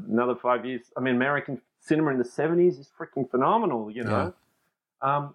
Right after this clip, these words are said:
Speaker 1: so I love it all. I really do. Um, I guess I'm finding it harder to say I love it now. Korean cinema, that's my, my, my last five years for me.
Speaker 2: But wait, wait, wait. But what do you mean you're finding it harder to follow it now? What, what do you, what,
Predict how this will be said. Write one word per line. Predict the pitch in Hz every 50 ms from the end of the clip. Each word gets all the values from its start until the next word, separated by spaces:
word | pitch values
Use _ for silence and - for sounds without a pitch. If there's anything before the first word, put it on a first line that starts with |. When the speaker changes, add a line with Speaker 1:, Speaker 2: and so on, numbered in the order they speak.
| _ _ _
Speaker 1:
so | - - - 160 160 156 160 165
I | - 175 175
love | 185 233 226 220
it | 139
all. | 127 120 160 196 185 139 117 113
I | 123
really | 127 131 156 165 160 135
do. | 123 - 123 123 135 135 120 104 98 _ _ _ _ - - 131
Um, | 135 135 139 139 139 135 127 _ _ _ _ _ _ _ _ - -
I | 233 -
guess | 330 320 -
I'm | - 480 349 -
finding | - 302 294 285 262 240
it | 202
harder | 165 196 202 214 196 185
to | - 202
say | 185 - 185
I | 175 160 147 143
love | 143 139 143 139 139 135
it | 139 - - _ _ _ _ _ _ _ - 131
now. | 139 139 135 131 127 123 117 120 139 180 208 208 - _ _ -
Korean | - 196 208 220 240 240 220 -
cinema, | - 214 202 185 156 123 117
that's | 147 190 190 -
my, | 185 175 170 156 -
my, | 165 160 160 156 143 - -
my | 170 160 160 - -
last | 170 180 190 196 190 - -
five | 202 185 170 156 180
years | 208 220 - -
for | 190 180
me. | 202 214 240 233 - - _ -
Speaker 2:
But | - 151 156
wait, | 170 170 156
wait, | 151 143 123 - - _ -
wait. | 139 135 120 - - _ _ _ _
But | - 131
what | 131 160 165
do | 175
you | 170 160
mean | 156 147 135 123
you're | 120 117
finding | - - 123 117 113 107
it | - -
harder | 95 - 120 113 110 110 110
to | 101 - - 110
follow | - - 113 107 104 104
it | - -
now? | 98 104 101 95 -
What, | - 107 117 -
what | - 131 143
do | 147
you, | 139 -
what, | - 139